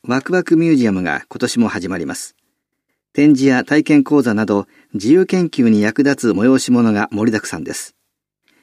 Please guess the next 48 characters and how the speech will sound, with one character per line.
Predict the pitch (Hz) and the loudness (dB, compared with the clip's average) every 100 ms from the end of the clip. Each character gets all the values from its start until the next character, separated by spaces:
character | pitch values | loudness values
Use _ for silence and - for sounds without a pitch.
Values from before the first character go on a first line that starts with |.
| _ - | _ -20
期 | - | -4
間 | 214 185 | 0 2
は | 135 - | 2 0
七 | - - | -8 -4
月 | 170 156 | -2 -2
二 | 151 | -4
十 | - | -4
日 | - 143 | -2 2
土 | |
曜 | 160 185 | 2 2
日 | 143 | 0
か | - | 0
ら | 98 | -6
八 | - - - | -6 -6 -2
月 | 135 135 | 0 4
二 | 135 | 4
十 | 117 110 95 | 4 0 0
五 | 117 | 0
日 | 98 - 117 | 0 -2 -4
日 | 110 - 120 | -6 -2 0
曜 | 107 90 | 0 -2
日 | 82 | -10
ま | 85 | -12
で。 | 82 _ _ _ _ _ _ _ _ - | -14 _ _ _ _ _ _ _ _ -16
そ | - 185 | -6 0
れ | |
で | 202 | 2
は | 185 - | 2 -4
早 | 110 | -8
速 | - 110 110 | -8 -4 -4
催 | 117 123 123 | 0 0 0
し | - | 0
物 | 117 127 | 2 2
を | 104 | 0
ご | 98 | -4
紹 | - | -8
介 | 90 87 | -10 -10
し | - | -12
て | 87 | -12
ま | 90 | -12
い | |
り | 85 | -12
ま | 85 | -12
し | 78 | -12
ょ | 62 - | -14 -16
う。 | _ _ _ _ _ _ _ _ - | _ _ _ _ _ _ _ _ -8
ま | 123 | -6
ず、 | 110 110 | 0 -2